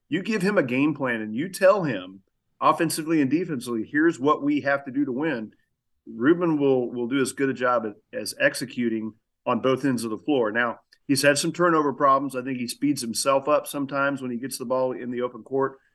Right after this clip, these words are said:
But, man, I mean, he's got a forty-two inch running vertical leap. He's an unbelievable athlete. And when Reuben's playing at a, at a high level, um, he, he's really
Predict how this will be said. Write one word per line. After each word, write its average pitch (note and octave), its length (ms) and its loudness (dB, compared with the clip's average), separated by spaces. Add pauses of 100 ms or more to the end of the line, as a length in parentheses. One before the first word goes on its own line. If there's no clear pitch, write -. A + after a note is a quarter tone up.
(260)
But, A2 100 -6
man, B2+ 240 4
I A2+ 80 2
mean, C3+ 100 4
he's B2+ 140 2
got C3 160 2
a A2+ 60 -4
forty-two E3 640 0
inch C3+ 360 -2
running B2+ 640 0
vertical B2 440 -2
leap. A2 260 -4
He's A#2+ 220 -6
an A2 160 -16
unbelievable D3 600 0
athlete. G#2+ 600 -4 (460)
And A2+ 180 -2
when A2+ 100 -2
Reuben's E3+ 460 2
playing C#3+ 320 0
at B2 140 0
a, A2+ 140 -2
at A2+ 140 -4
a G#2+ 80 -6
high C#3+ 380 2
level, C#3 520 0 (440)
um, G#2+ 540 -6 (600)
he, C#3 260 -2
he's E3 320 -4
really A#2 880 0